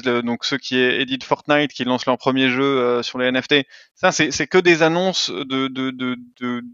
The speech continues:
à de grands majeurs de leur secteur, qui lancent des projets structurels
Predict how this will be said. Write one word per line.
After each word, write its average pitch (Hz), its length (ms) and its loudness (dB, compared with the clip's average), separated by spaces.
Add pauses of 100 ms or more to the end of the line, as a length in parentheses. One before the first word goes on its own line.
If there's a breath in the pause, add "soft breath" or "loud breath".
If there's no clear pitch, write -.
(280)
à 123 100 -2
de 117 120 -4
grands 127 440 2
majeurs 127 500 4
de 120 100 -2
leur 120 180 2
secteur, 170 340 -2 (640)
qui 135 240 -2
lancent 143 300 4
des 131 100 0
projets 143 600 2
structurels 147 580 -2